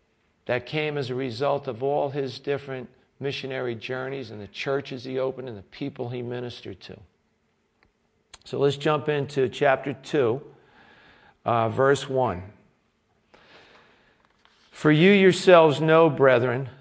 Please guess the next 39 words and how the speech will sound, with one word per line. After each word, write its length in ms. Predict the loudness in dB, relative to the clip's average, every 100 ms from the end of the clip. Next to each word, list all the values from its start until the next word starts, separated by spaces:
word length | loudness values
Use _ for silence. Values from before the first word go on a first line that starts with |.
| _
that 160 | 0 4
our 160 | 4 2
coming 540 | 0 0 2 0 -2
to 160 | -2 -4
you 360 | 0 2 2
was 280 | 2 0 -2
not 320 | -4 -4 -2
in 180 | -2 -4
vain." 440 | -6 -8 -8 -12 -16 -20 _ _ _ _ _ _ _ _ -20 -20 -4
Now, 140 | 0
besides 560 | 0 0 4 6 6 4
what 140 | 2
we're 80 | 0
gonna 160 | 0 -4
see 260 | -2 0
that 300 | 2 0 -2
Paul 260 | -2 0 0
did, 320 | 0 0 0
understand 1040 | -2 -4 -2 -4 -6 -6 -4 -2 -4 -6 -10 -20 _ _ _ _ _
that 240 | 0 0
we're 160 | 2 0
gonna 180 | 0 0
look 320 | 2 2 0
at 120 | -4
ministry 640 | -4 -2 -2 -2 -4 -6 -8
tonight. 500 | -10 -12 -12 -16 _ _ _ _ _ _ _ _ _ _ _ _ _ _ _ -2
We're 160 | 0
gonna 180 | 2 2
look 240 | 2 0
at 160 | -2 -4
some 220 | -4 -4
of 120 | -4
the 100 | -4
things 440 | -8 -4 -2 -2 -2
that 160 | 0
are 160 | 0 0
ingredients 880 | -4 -6 0 0 0 -2 -4 -6 -8
in 180 | -8 -6
ministry. 580 | -6 -6 -8 -12 -16